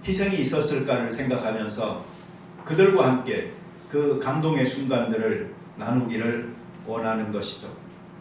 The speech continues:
이천이 년 월드컵이 우리들에게는 아마 그렇게 각인되어져 있는 것 같습니다. 때로는 능력이 안 된다라고 해서 포기할 수도 있겠지만,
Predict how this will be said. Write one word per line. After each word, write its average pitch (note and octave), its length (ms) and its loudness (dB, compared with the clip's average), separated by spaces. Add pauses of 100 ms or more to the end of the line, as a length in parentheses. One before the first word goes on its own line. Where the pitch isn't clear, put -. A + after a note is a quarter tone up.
(960)
이천이 F#3+ 500 0
년 G3 180 4
월드컵이 B2+ 840 0 (160)
우리들에게는 B2 800 2 (380)
아마 A2 260 -4
그렇게 B2 540 0
각인되어져 A2+ 960 0 (220)
있는 A2+ 220 -4
것 G#2+ 100 0
같습니다. F#2 500 -4 (1700)
때로는 F#3+ 340 4
능력이 E3+ 440 2
안 B2+ 180 2
된다라고 B2+ 1600 0
해서 C#3 340 4
포기할 G3 460 4
수도 C3 300 -2
있겠지만, G#2+ 580 -4